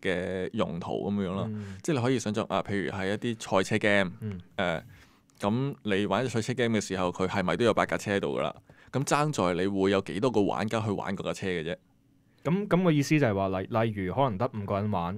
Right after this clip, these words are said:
Speaker 2: 噉係咪有三架車係冇人，
Speaker 1: 嗯。
Speaker 2: 冇人喺入邊啦？咁但係佢哋會唔會可以自己都喐嘅？
Speaker 1: 係啦。係可以嘅。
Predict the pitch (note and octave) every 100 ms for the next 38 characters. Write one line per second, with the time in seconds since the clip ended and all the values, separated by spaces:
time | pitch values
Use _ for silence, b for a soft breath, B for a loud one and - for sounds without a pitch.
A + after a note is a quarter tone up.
0 | - A#2+ C3 G2+ G2 G2+ C3+ C3 G#2 -
1 | A#2 G#2+ F#2 F2 D#2+ - F#2+ F2 G2 F2+
2 | F2 F#2+ G#2+ - E3 A2 G#2 F#2 G#2 G2
3 | F#2+ G2+ A2+ B2 A2 - F2 F#2 G#2 G#2
4 | - F2+ - - - - A2 G2+ G#2 F#2+